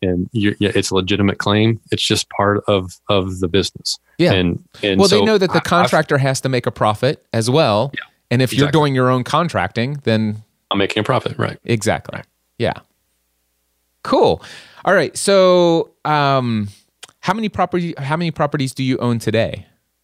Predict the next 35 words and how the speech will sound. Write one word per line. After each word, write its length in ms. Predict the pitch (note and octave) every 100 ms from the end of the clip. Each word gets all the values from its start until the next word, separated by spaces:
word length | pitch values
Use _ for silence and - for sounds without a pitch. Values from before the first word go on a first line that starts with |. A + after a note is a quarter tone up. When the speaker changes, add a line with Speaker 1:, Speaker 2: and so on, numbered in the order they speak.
| _ _ _
Speaker 1:
Still 260 | - - B2
twenty-five. 560 | - G#2 G2 F#2 - -
I, 120 | G2+
I 460 | - G#2+ G2 G2 - - _ -
like 480 | - A2+ G#2+ A2 -
to, 260 | G#2 G2 - _ - - - - C#3 - -
I 100 | A2+
tell 200 | - B2+
people 260 | B2 A#2 A2+
it's 260 | A2+ -
not 320 | G#2 A2 B2+ B2
about 240 | G#2 G2+
how 120 | G#2
many 200 | G2 F#2+
properties 420 | - G2+ G#2 A2
you 60 | A#2+
have, 280 | B2 B2+ A#2
it's 120 | -
how 120 | G2+
much 220 | F#2 F2 - - _ -
cash 260 | G2+ F#2+
flow 140 | - -
you 100 | -
have. 300 | - - - - - - -
And 160 | G#2 G2+
so 180 | A2
it's 160 | G2 -
a, 160 | F#2+ -
a 60 | G#2+
lot 120 | G#2
of 80 | G#2
people 300 | G2+ F#2+ F#2+
will, 240 | F#2 G2
will, 500 | G#2 F#2+ G2 A#2 G#2+
uh, 260 | G2+ -